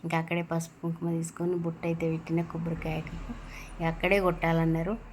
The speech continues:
అక్కడ ఏందంటే బొడ్రాయి అంట. ఇక అక్కడే కొట్టేసిన నేనైతే అమ్మవారి ఎల్లమ్మ దగ్గర.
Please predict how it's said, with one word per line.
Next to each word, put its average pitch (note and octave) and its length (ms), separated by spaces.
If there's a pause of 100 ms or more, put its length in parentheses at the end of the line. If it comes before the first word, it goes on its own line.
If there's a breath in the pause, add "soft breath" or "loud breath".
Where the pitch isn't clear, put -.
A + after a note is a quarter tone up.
(160)
అక్కడ E3+ 280
ఏందంటే F3 840 (440 loud breath)
బొడ్రాయి F3+ 420
అంట. D#3+ 180 (640)
ఇక E3 80
అక్కడే E3+ 400
కొట్టేసిన E3 540
నేనైతే E3 480 (500 loud breath)
అమ్మవారి E3 380
ఎల్లమ్మ F3 280
దగ్గర. E3+ 420